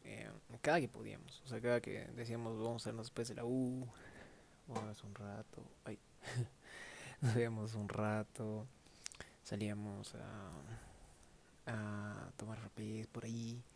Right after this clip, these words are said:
Am, también, em, salíamos los dos. Eh, ella me, ella me llevó a un lugar que se llama Banana Crunch. O sea, yo le invité a comer, pero ella me lo presentó.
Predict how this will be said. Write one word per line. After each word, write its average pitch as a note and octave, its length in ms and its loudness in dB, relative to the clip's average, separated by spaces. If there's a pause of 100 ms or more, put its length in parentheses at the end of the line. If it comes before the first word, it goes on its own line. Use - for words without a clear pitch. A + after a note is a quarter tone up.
(1200)
Am, A2+ 440 0 (1700)
también, A2 680 2
em, F#2+ 600 -6 (800)
salíamos A2 580 0
los A2+ 160 -4
dos. A2+ 600 -2
Eh, C3 220 6
ella C3 160 6
me, A#2+ 340 0
ella A#2+ 120 2
me A2+ 120 0
llevó A2+ 180 -2
a A#2 40 2
un A2+ 80 0
lugar A2+ 380 0 (760)
que - 100 -2
se A2+ 120 0
llama G#2+ 560 -2
Banana A2+ 260 0
Crunch. A2 460 -4
O B2 60 -2
sea, B2 200 2 (100)
yo B2 160 4
le C3+ 60 4
invité B2+ 260 4
a - 60 4
comer, A#2 460 2
pero A#2 160 2
ella A2 140 2
me G#2+ 80 -2
lo G#2+ 100 0
presentó. A2 460 0